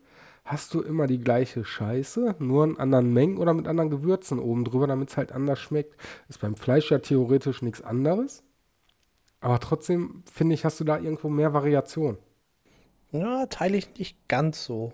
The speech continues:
Speaker 2: mittlerweile. Also ja, vor, vor einer gewissen Zeit wär ich da bei dir gewesen. Ähm, wir haben so ein bisschen,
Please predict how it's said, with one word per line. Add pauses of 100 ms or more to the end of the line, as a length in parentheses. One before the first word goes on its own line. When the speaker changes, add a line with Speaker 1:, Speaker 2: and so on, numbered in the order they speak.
Speaker 2:
mittlerweile. (300)
Also
ja,
vor, (200)
vor
einer
gewissen
Zeit (140)
wär
ich
da
bei
dir
gewesen. (600)
Ähm,
wir
haben
so
ein
bisschen,